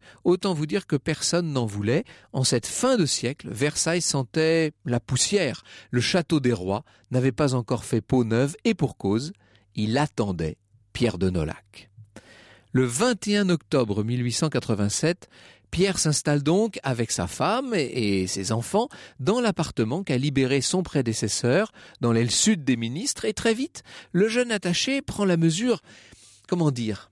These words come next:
des pesanteurs, des pesanteurs administratives qui empêchent le musée de respirer. À l'époque, l'entretien courant des bâtiments ainsi que la gestion du personnel, tout ça relève d'une régie des palais nationaux. C'est une situation, euh, qui n'est pas propre à Versailles,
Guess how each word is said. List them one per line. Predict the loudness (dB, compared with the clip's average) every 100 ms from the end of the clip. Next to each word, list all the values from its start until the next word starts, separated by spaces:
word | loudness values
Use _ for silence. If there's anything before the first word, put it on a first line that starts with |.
| _
des | -2 0
pesanteurs, | -2 -2 2 4 2 0 0 -2 0 0 0 0
des | 0 2
pesanteurs | 2 2 0 2 0 0
administratives | -2 0 0 0 0 -4 -4 -6 -8 -10 -16 -20 -20 -4
qui | 0 0 2
empêchent | 2 2 0 0 0 -2 0
le | 0 0
musée | -2 -4 -2 -2 -2
de | 0
respirer. | 2 2 0 0 2 2 -2 _ -20 -20 -4
À | 0
l'époque, | 2 2 0 -2 -4 -4
l'entretien | -2 -2 -2 -2 -2 -2
courant | -2 -2 0
des | -2
bâtiments | 0 0 -2 -2 0 2 2 0
ainsi | -2 -2 -4
que | -2
la | 0
gestion | 2 0 0 -2
du | 0
personnel, | -2 -2 -2 0 0 0
tout | 0
ça | 0 0 2
relève | 2 2 0
d'une | -2 0
régie | 0 2 2 2 0 -2
des | -6
palais | -4 -4 -2
nationaux. | -2 -2 -2 -2 -4 -10 -20 -20 -18
C'est | -16 -10
une | -6
situation, | -4 0 2 2 2 2
euh, | -2
qui | -2 -2
n'est |
pas | 0 -2
propre | -2 -4 0
à |
Versailles, | -2 0 0 2